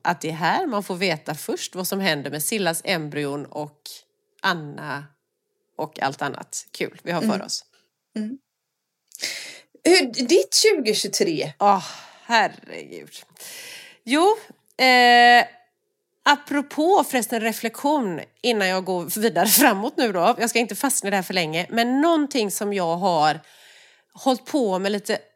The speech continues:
Speaker 1: on and off de senaste åren och egentligen tog till mig för att jag skulle lära mina kunder det.
Speaker 2: Ja.
Speaker 1: <laughs> Det är Pomodoro-metoden.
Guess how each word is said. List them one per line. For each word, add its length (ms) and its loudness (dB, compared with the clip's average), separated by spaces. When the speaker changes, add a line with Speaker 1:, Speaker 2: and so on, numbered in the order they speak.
Speaker 1:
on 240 2
and 120 0
off 380 -2
de 120 0
senaste 420 -2
åren 640 0
och 100 -2
egentligen 520 0
tog 260 -10
till 340 -4
mig 140 -4
för 100 -8
att 80 -8
jag 80 -8
skulle 220 -8
lära 400 0
mina 240 -4
kunder 540 -4
det. 180 -2
Speaker 2:
Ja. 440 2
Speaker 1:
<laughs> 100 2
Det 360 -2
är 560 0
Pomodoro-metoden. 1200 -6